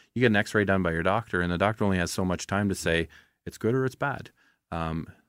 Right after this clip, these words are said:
I'll see you in the next appointment." Whereas w-, we're in a very unique position. We can spend, you know, a good fifteen to thirty minutes with a patient just explaining their problem.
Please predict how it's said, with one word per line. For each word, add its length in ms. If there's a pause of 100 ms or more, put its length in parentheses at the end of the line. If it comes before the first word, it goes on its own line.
I'll 120
see 160
you 60
in 40
the 80
next 240
appointment." 480
Whereas 360
w-, 260
we're 240
in 60
a 40
very 260
unique 300
position. 560
We 120
can 180
spend, 320
you 80
know, 140
a 60
good 220 (400)
fifteen 540
to 60
thirty 360
minutes 300
with 120
a 40
patient 420 (100)
just 300
explaining 480
their 120
problem. 440